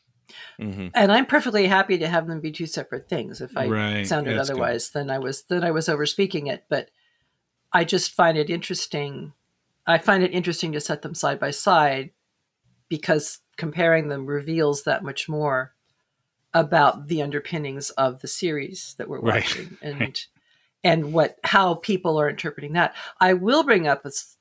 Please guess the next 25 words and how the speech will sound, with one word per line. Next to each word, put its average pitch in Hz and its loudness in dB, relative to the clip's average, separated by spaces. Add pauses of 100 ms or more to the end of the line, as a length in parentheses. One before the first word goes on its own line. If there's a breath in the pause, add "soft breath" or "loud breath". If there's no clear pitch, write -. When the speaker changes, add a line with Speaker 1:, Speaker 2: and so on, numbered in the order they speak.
Speaker 2:
an 147 -2
objection, 135 -4
though. 127 -4
They 139 -4
are 147 -2
gonna 147 -4
have 175 0
to 220 -12
be 226 -6
careful 220 0
with 165 -8
this - -8
whole 143 -4
magic 170 -6
thing, 196 -16 (960)
because 151 0
if 160 -4
you 175 2
don't 214 4
have 185 2
some 214 4
kind 208 2
of 165 -2
recognizable 156 -2
limits, 147 0